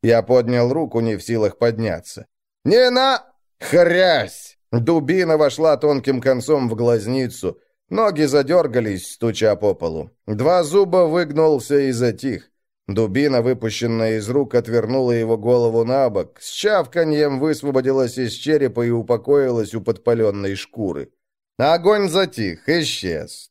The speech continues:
Так, остались небольшие всполохи у лежака. «Как?» «Ох!» — завыл, поднимаясь по стенке медяк.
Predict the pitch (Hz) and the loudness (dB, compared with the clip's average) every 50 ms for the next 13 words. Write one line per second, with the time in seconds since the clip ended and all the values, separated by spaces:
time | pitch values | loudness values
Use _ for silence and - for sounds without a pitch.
0 | _ - - 247 240 175 117 - - 160 170 139 - - 202 180 165 151 127 117 | _ -4 -2 0 2 2 0 0 2 2 2 0 0 0 0 2 2 2 0 -2
1 | - 139 139 139 123 135 131 117 - 139 139 131 120 - - - - 151 151 143 | -2 -2 0 2 2 0 0 -2 -2 -2 -2 -2 -2 -4 -8 -6 0 2 2 2
2 | 120 107 95 - - 98 101 101 98 101 104 104 107 127 123 123 - 87 80 76 | 2 0 -2 -4 -4 -2 -2 -2 -2 -2 -4 -2 0 -2 -2 -2 -4 -10 -12 -12
3 | _ _ _ _ _ _ _ _ _ _ _ - 117 123 143 147 - - 139 - | _ _ _ _ _ _ _ _ _ _ _ -4 -2 0 2 2 2 0 -4 -8
4 | - _ _ _ _ _ _ _ _ _ _ _ _ _ _ _ _ _ _ - | -14 _ _ _ _ _ _ _ _ _ _ _ _ _ _ _ _ _ _ -8
5 | 139 139 156 165 175 175 180 185 196 202 196 180 175 185 175 151 135 127 107 107 | -4 -4 0 0 2 2 2 2 2 4 4 4 4 2 2 2 0 -2 -2 -4
6 | 107 - _ _ _ _ - 135 117 120 143 135 120 117 123 127 127 123 104 117 | -8 -12 _ _ _ _ -6 -4 0 2 4 4 4 2 2 0 0 0 0 -2
7 | - 107 117 120 117 113 113 110 110 110 101 - - 120 113 104 - - 110 107 | -2 -2 0 -2 0 0 0 0 0 -2 -2 -2 -2 -2 -2 -2 -2 -2 -2 -2
8 | 98 90 - 107 107 110 113 113 107 98 104 95 87 82 - | -2 -2 -4 -4 -4 -2 -2 -2 -2 -2 -2 -2 -2 -4 -8